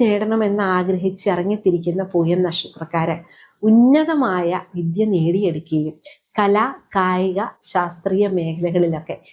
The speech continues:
തൻ്റെ കഴിവ് തെളിയിക്കുകയും അതിൽ നിന്നൊക്കെ നല്ല വിജയം നേടുകയും ചെയ്യുന്നവരും ഉണ്ട് കേട്ടോ. അപ്പൊ അധ്വാനത്തെ ആശ്രയിച്ചിരിക്കും ഇവരുടെ വിജയം എന്ന് പറയുന്ന പോലെ. ഇവര് നല്ല രീതിയിൽ ശ്രമിച്ചു കഴിഞ്ഞാൽ ജീവിതത്തിന്റെ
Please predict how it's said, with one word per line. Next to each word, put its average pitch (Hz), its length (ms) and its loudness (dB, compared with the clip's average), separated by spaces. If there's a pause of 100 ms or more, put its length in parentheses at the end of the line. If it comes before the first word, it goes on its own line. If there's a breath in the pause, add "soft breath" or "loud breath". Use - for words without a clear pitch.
(240 soft breath)
തൻ്റെ 277 240 2
കഴിവ് 180 500 0
തെളിയിക്കുകയും 160 680 -2 (320 loud breath)
അതിൽ 196 180 2
നിന്നൊക്കെ 220 320 -2
നല്ല 175 460 -2
വിജയം 185 440 0
നേടുകയും 165 520 -2
ചെയ്യുന്നവരും 165 640 -4
ഉണ്ട് 156 180 -8
കേട്ടോ. 180 280 -6 (440 loud breath)
അപ്പൊ 214 160 -4 (180)
അധ്വാനത്തെ 262 880 2
ആശ്രയിച്ചിരിക്കും 214 840 -2 (120)
ഇവരുടെ 180 220 -2
വിജയം 185 380 0
എന്ന് 170 160 -2
പറയുന്ന 160 380 -4
പോലെ. 170 180 -2 (560 loud breath)
ഇവര് 208 220 0
നല്ല 196 400 2
രീതിയിൽ 185 420 2
ശ്രമിച്ചു 170 500 -4
കഴിഞ്ഞാൽ 165 360 0
ജീവിതത്തിന്റെ 175 580 -4